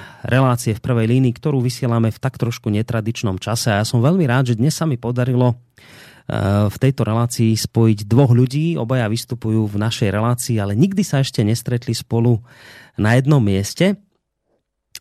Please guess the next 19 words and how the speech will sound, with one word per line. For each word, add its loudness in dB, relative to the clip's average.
Som 0
teda 0
veľmi 4
rád, 2
že 2
po 2
úvodných 2
technických -4
problémoch -2
sa -4
nám -2
podarilo -2
nadviazať -4
skypové -4
spojenie 2
s -8
pánom -6
Martinom -2
Kollerom, 0